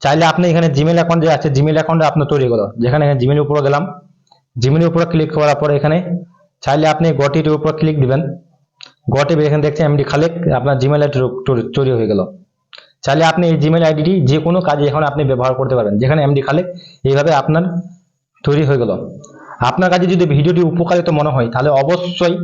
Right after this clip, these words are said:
চ্যানেলটি সাবস্ক্রাইব করে পাশে থাকবেন এবং Facebook পেজ থেকে দেখে থাকলে পেজটি ফলো দিয়ে ভিডিওটি শেয়ার করে দিবেন। দেখা হবে পরবর্তী ভিডিওতে।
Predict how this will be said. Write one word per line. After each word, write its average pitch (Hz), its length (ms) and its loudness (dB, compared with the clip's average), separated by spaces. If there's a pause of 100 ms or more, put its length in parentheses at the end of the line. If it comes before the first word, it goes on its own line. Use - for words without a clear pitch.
(300)
চ্যানেলটি 165 360 0
সাবস্ক্রাইব 165 440 -2
করে 170 120 0
পাশে 139 240 -2
থাকবেন 156 280 0
এবং 147 220 0
Facebook 151 300 0
পেজ 170 180 -2
থেকে 160 160 0
দেখে 135 200 0
থাকলে 147 180 0
পেজটি 143 320 -2
ফলো 151 140 0
দিয়ে 147 140 2
ভিডিওটি 156 720 -2
শেয়ার 151 280 0
করে 156 120 0
দিবেন। 110 260 -2
দেখা 123 200 -2
হবে 165 120 0
পরবর্তী 151 400 -2
ভিডিওতে। 151 420 0